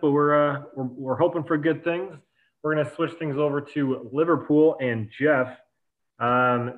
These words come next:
so they took on West Ham. They got, uh, a hard-fought win there, and then they just kinda destroyed the darlings of the Italian League yesterday. Um, you have a pretty good week there, Jeff.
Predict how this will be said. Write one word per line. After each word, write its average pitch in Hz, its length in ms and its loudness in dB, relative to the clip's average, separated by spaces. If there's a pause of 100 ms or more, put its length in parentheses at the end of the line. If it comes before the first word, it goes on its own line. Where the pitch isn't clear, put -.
so 135 80 0
they 123 140 2
took 175 260 0
on 160 160 2
West 139 280 0
Ham. 135 360 -2 (340)
They 120 80 -10
got, 135 300 -2 (200)
uh, 123 340 -2 (840)
a - 60 -10
hard-fought 151 560 0
win 135 240 0
there, 127 260 0
and 127 240 -8
then 135 160 -2
they 127 100 0
just 123 320 -10 (140)
kinda 170 180 -6
destroyed 117 1120 -6 (420)
the 107 80 -12 (100)
darlings 127 480 0
of 117 120 -4
the 120 100 -2
Italian 117 600 -2
League 107 380 -8 (360)
yesterday. 107 760 -4 (760)
Um, 107 540 -4 (560)
you 190 120 0
have 247 100 0
a 247 40 -4
pretty 254 140 4
good 240 120 2
week 302 220 4
there, 117 180 4
Jeff. 107 220 -4